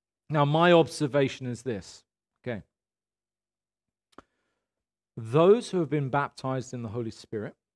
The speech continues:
I'm not talking about those who have the Holy Spirit. If you have professed Christ, you have the Holy Spirit. But those who have been either immersed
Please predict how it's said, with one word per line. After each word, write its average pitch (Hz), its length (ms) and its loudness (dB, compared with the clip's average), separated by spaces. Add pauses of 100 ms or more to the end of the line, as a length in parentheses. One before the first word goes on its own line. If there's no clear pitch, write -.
(440)
I'm 120 80 -8
not 170 100 -10
talking 160 180 -6
about 147 180 0
those 147 240 -2
who 135 100 -6
have 156 460 -6
the 110 80 -8
Holy 104 180 -12
Spirit. - 360 -16 (100)
If - 60 -14
you 127 80 -6
have - 220 -14
professed - 440 -6
Christ, 147 520 -6 (440)
you 131 80 -6
have 139 300 -4
the 123 100 -6
Holy 123 160 -2
Spirit. 104 320 -12 (240)
But 123 240 -6
those 214 300 6
who 190 60 2
have 151 100 -2
been 143 140 0
either 131 240 -6
immersed 160 520 0